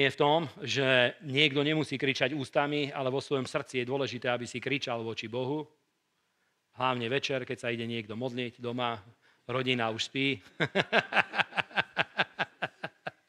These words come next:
Tak je lepšie modliť sa potichu, ale v srdci môžeš kričať. A môže byť tvoje srdce v takomto stave. Je to cieľ, aby si chápal,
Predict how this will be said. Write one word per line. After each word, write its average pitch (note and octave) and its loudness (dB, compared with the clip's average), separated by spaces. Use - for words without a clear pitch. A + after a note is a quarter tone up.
Tak F3+ 2
je C#3+ 2
lepšie C3+ 4
modliť C3 -2
sa A#2+ 0
potichu, C#3 0
ale C#3+ 4
v - -20
srdci F3 0
môžeš D3+ 0
kričať. C3+ -2
A B2 0
môže C#3+ 4
byť C#3+ -2
tvoje B2+ -4
srdce C3 -4
v - -10
takomto B2 -4
stave. C3+ -2
Je G3 2
to A#3 0
cieľ, E3+ 4
aby C#3 -4
si C#3 -6
chápal, D3+ 4